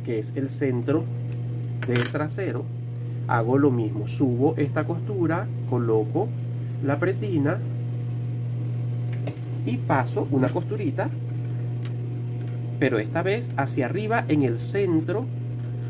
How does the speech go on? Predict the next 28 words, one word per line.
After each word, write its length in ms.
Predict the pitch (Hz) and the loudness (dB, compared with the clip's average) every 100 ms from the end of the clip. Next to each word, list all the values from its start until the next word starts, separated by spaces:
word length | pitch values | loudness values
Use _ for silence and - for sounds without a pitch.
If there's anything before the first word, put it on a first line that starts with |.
| - - - - | -4 -4 -2 0
de 240 | 185 220 - | 0 0 2
la 160 | 127 | 2
costura. 560 | 120 113 - 107 - - - - - - - - - - - - - - 120 | 2 -2 -2 -2 -2 -4 -4 -4 -4 -4 -4 -2 -2 -2 -2 -2 -2 -2 0
Ahí, 180 | 107 - - - | 0 -2 -2 -2
ahí 120 | 123 110 | -2 0
está 160 | 117 | 0
perfecto. 520 | 120 147 233 190 - 254 - - - - - - - - 131 | 0 -2 0 -2 -2 -2 -2 -2 -2 -2 -2 -2 -2 -2 0
Mira, 180 | 113 | 0
quedó 180 | 120 107 | 2 2
planito 380 | 101 117 131 151 | 2 2 2 2
acá. 240 | - 185 - - - - | 0 0 -2 -2 -2 -2
Entonces 460 | 131 117 107 139 - - | 0 0 0 -2 -2 -2
solo 360 | - 160 165 | 2 4 4
hago 120 | 165 160 | 4 4
una 160 | 160 | 2
costurita 440 | 165 - 139 123 147 | 2 0 0 2 0
pequeñita 640 | - 196 214 208 165 160 | 2 0 2 2 2 2
que 100 | 175 | 2
me 120 | 135 | 2
fije 400 | 131 117 - 196 294 - - - - | 2 -2 -2 -2 -2 -4 -4 -4 -2
ese 240 | 139 120 123 | -2 0 2
lado 260 | 123 117 | 2 4
allí. 200 | 117 - - - - - - - - - - - - - - - - - - - - - - - - - - - - - - - - - - 120 - - - | 2 0 -4 -4 -2 -2 -4 -4 -4 -4 -4 -2 -2 -2 -2 -2 -2 -2 -2 -2 -2 -2 -2 -2 -2 -2 -2 -2 -2 -2 -2 -2 -2 -2 -2 -2 -2 -2 0
Lo 100 | 123 | 0
mismo 420 | 120 107 120 123 | 2 0 2 2
voy 220 | 143 160 | 4 4
a 40 | 180 | 4
hacer 340 | - 190 147 | 0 2 2